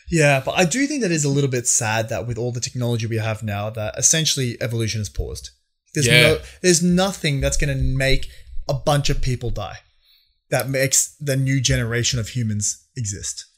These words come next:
Speaker 2: Yeah, it is crazy that, because I think especially because people don't understand what evolution actually means in that, like, like I just said, it's not that, it's not that whales fucking, uh,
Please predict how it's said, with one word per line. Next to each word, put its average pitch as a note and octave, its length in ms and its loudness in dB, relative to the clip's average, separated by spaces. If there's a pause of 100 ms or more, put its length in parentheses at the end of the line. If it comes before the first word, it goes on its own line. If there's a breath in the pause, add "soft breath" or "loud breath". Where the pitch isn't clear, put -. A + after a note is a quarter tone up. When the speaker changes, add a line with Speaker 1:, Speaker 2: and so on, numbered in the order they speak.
(200)
Speaker 2:
Yeah, G3 340 2
it D3 200 -2
is G#3+ 180 0
crazy G3+ 420 -2
that, A#2+ 140 -4
because B2+ 240 -6
I D#3+ 60 2
think A#3+ 260 -6
especially A3 440 2
because F3+ 420 -2 (340 loud breath)
people F#3 340 2
don't C#3+ 380 -2
understand A#2+ 560 -4
what - 280 -12
evolution A2+ 380 -6
actually G#2 220 -8
means A2 380 -4
in A2+ 160 -8
that, A2 160 -6
like, G#2+ 280 -6 (400 soft breath)
like C#3+ 160 0
I D3 80 0
just A#2+ 180 2
said, D3+ 200 0
it's - 200 0
not D3 320 -2
that, E3+ 120 -6 (360 soft breath)
it's C3+ 240 -2
not G#3 120 -6
that D3+ 160 -10
whales C#3 560 2 (280 loud breath)
fucking, B2+ 600 -4
uh, A2 280 -4